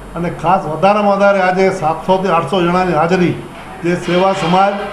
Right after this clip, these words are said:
અને દેશ મહાજન અને જખૌ મહાજનના સથવારે જે આજે મીટિંગ થઈ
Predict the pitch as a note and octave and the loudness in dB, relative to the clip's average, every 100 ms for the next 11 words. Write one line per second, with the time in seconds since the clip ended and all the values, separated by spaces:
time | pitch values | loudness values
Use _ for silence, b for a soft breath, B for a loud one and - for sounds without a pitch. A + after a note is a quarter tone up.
0 | - - - - - - F3 F3 D#3 F3+ | -12 -14 -16 -18 -18 -14 -6 -4 0 0
1 | F#3 F#3+ F#3+ G3+ G#3+ A3 - - - E3 | 2 2 2 0 -2 -6 -10 -14 -12 -6
2 | D3+ E3+ E3+ G#3 F#3 F#3+ F#3+ E3 C#3 - | -2 0 2 0 2 2 2 -2 -4 -10
3 | - - - - E3 - E3 G3 G3+ G3+ | -14 -14 -12 -8 -6 -4 -2 0 2 0
4 | F#3 F#3+ F#3 F#3 E3 E3 G3+ F3 F#3 | 2 2 2 2 0 0 0 2 0